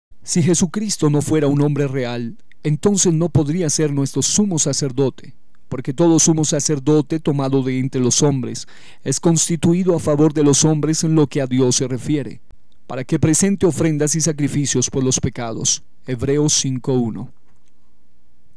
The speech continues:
La ley de Moisés constituía como sumos sacerdotes a hombres débiles que tenían que ofrecer primero sacrificios por sus propios pecados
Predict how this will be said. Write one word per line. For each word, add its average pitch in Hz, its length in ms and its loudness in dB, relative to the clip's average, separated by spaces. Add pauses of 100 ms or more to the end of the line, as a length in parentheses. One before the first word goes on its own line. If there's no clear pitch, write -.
(520)
La 139 160 2
ley 190 180 4
de 208 120 0
Moisés 170 460 2
constituía 143 720 2
como 135 240 2
sumos 165 320 2
sacerdotes 143 800 0
a 127 60 -2
hombres 131 380 0
débiles 131 500 0
que 147 120 -4
tenían 147 320 0
que 170 120 0
ofrecer 151 440 0
primero 143 400 2
sacrificios 139 880 -2
por 123 160 -4
sus - 180 0
propios 135 380 0
pecados 127 600 -2